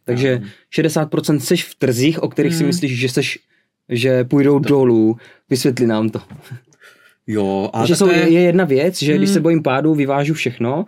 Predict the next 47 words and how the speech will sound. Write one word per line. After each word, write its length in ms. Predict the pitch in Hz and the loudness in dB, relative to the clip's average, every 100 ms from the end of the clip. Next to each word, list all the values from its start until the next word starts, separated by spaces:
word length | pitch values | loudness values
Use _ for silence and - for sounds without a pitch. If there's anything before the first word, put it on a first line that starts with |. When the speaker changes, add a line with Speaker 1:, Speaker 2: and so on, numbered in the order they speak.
| - | -8
Speaker 2:
Hmm. 160 | 147 | -6
Speaker 1:
Další 280 | 143 143 165 | -2 0 0
věc 240 | 151 151 160 | 0 0 -2
je, 180 | 151 | -2
když 200 | 151 139 | -2 -4
se 100 | - | -4
bojím 240 | 151 151 143 | -2 -2 0
pádu, 480 | 139 135 143 151 135 | -2 0 0 0 0
můžu 420 | 131 135 127 170 | -2 -2 -2 -2
shortovat. 840 | 156 120 123 113 107 113 156 - _ | -2 -2 -2 -4 -4 -4 -6 -10 _
Speaker 2:
Hmm. 240 | 151 156 160 180 | -10 -10 -10 -8
Speaker 1:
A 120 | 135 | -4
většinou 380 | 139 147 156 151 | -2 0 0 0
to 80 | 156 | 0
je 80 | 151 | -2
tak, 180 | 156 139 | -2 0
hele, 160 | 151 | 0
bojím 200 | 143 147 | 0 -2
se, 100 | 147 | -2
že 80 | 151 | -4
půjdou 200 | 131 151 | -2 -2
pády, 280 | 123 127 156 | 0 -2 0
nicméně 420 | 139 123 147 147 | -2 -2 -2 -2
jsem 280 | 131 143 143 120 | -4 -4 -2 -6
třeba 420 | - 131 135 131 | -4 -2 -2 -2
v 80 | 127 | -6
šed-, 240 | - 147 | -4 -2
ze 100 | 139 | 0
šedesát 360 | 123 139 131 123 131 | 0 -2 -2 -4 -6
procent 380 | 123 123 131 127 | -8 -6 -6 -4
a 120 | 127 | -6
ze 140 | 123 127 | -4 -4
čtyřiceti 640 | - 131 123 123 127 127 - _ _ | -2 -2 -2 -2 -4 -4 -10 _ _
procenty 380 | 135 127 127 123 | -4 -2 -2 -2
čekám 340 | 135 127 127 | -2 -4 -4
na 80 | 117 | -4
nákup, 500 | 113 120 123 139 127 | -4 -6 -4 -4 -4
takže, 420 | 120 117 123 117 | -6 -4 -4 -4
takže 340 | 117 120 113 123 | -4 -4 -2 -2
ty 100 | 131 | -2
se 140 | 156 - | -2 -2
jako 160 | 123 113 | -4 -2
bojíš, 380 | 104 127 156 - | 0 0 0 -2
že 140 | 135 | -4
to 100 | 160 | -4
půjde 340 | 151 160 131 | -4 -2 0
dolů, 480 | 104 117 127 160 185 | -2 0 2 2 0